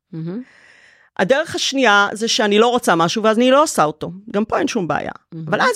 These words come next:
Speaker 2: יש, אה, שני שלבים כאלה באמצע, שבהם אני מוצאת שיש את הבעיה.
Speaker 1: כן.
Speaker 2: שאני רוצה משהו ואני לא עושה,
Speaker 1: מהמם.
Speaker 2: ושאני לא רוצה משהו, אבל אני כן עושה.
Speaker 1: אמ.
Speaker 2: שזה גם
Speaker 1: אוקיי,
Speaker 2: מעניין.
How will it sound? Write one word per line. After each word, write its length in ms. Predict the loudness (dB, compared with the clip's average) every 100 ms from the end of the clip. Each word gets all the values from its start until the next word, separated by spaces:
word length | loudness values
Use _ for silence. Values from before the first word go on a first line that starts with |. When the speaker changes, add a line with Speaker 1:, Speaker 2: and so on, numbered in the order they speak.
| 2
Speaker 2:
יש, 140 | 2 2
אה, 260 | 2 2
שני 220 | 0 -2 0
שלבים 380 | 0 0 -2
כאלה 220 | 0 0 2
באמצע, 580 | 0 -2 -2 -2 -2
שבהם 540 | -4 -6 -2 0 2 0
אני 120 | 0
מוצאת 300 | 0 -2 -2
שיש 180 | -2 -2
את 60 |
הבעיה. 420 | -2 0 0 -2 -6 _ -20
Speaker 1:
כן. 240 | -16 -14 -16 _ _ _ _ _ _ -8
Speaker 2:
שאני 320 | 0 2 4
רוצה 300 | 2 2 2
משהו 340 | 4 2 0 -4
ואני 140 | -2
לא 60 | 0
עושה, 340 | -2 -2 -2 -2 _ _ _
Speaker 1:
מהמם. 360 | -18 -14 -8 -8 -8 _ _ _ -6
Speaker 2:
ושאני 380 | -2 0 2 4
לא 100 | 4
רוצה 280 | 2 2
משהו, 320 | 2 0 0 -2
אבל 100 | 0
אני 140 | -2
כן 200 | 0 0
עושה. 240 | 0 -6 -10 _ _ _ _ _ _ -2
Speaker 1:
אמ. 220 | -2 -2 -6 _ _ _ _ _
Speaker 2:
שזה 220 | -14 -2 0
גם 180 | 2
Speaker 1:
אוקיי, 120 | 2 0
Speaker 2:
מעניין. 160 | -2